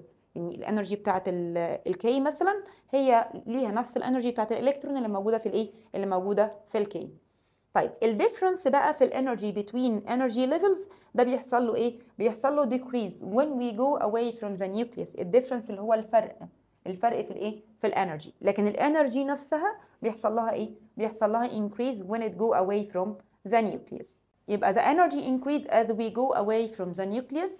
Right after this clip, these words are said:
وال energy of electron equal the energy of each level. طبعًا الجراف ده بيبين لي ان ال N، إن لو ال N هنا عندي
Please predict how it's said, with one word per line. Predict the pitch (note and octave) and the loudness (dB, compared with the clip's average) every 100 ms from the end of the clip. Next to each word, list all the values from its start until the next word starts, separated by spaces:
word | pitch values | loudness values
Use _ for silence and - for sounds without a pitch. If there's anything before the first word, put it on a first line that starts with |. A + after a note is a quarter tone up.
| _ _ G#3 | _ _ 2
وال | A3 | 4
energy | C4+ C#4+ G3 | 4 2 2
of | G3+ A3 | -4 0
electron | B3 B3+ B3+ A#3+ | 0 0 -6 -4
equal | A#3+ B3 A#3+ A#3 | -6 0 2 2
the | F#3 | 0
energy | G#3 A3 G3 F3+ | -2 -4 -4 -8
of | - A#3 | -8 -8
each | A3 - | -8 -8
level. | D3+ D3 - _ _ _ _ - | -8 -8 -18 _ _ _ _ 4
طبعًا | C4 C#4 C#4 | 6 4 2
الجراف | A3+ C#4+ D4+ | 4 2 4
ده | C4 | 0
بيبين | C4+ B3 A#3+ A#3 C4+ C#4 | 0 0 0 2 0 0
لي | F4 - | -4 -4
ان | G3+ G3 | -4 -2
ال | F#3+ F#3+ | -4 -2
N، | A#3 C4+ C#4+ - | 0 0 -2 -4
إن | A3+ A3 | -4 -2
لو | F3 F3 | 0 2
ال | - | 2
N | B3 B3+ A#3+ | 2 2 2
هنا | B3 | 2
عندي | A#3+ B3 F3 E3+ | 2 0 -2 -10